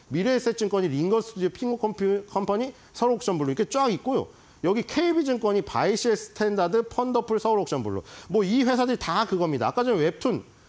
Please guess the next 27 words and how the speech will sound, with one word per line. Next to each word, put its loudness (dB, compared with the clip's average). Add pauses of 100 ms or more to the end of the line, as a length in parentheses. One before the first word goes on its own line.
(120)
웹툰홀이라는 0
회사가 0
또 -2
하나증권이랑 0 (220)
아까 0
웹툰 0
기반 0
아이피를 0
사는 -2
회사예요. -2
여기는 -6
또. -12 (400)
정말 2
무궁무진하죠. 0
이게 0 (160)
어디든 4
늘어날 2
수 -8
있어요. -10
지금 -6
우리가 0
가진 -2
모든 0
자산으로 -2 (280)
퍼질 -4
수가 -8
있다. -8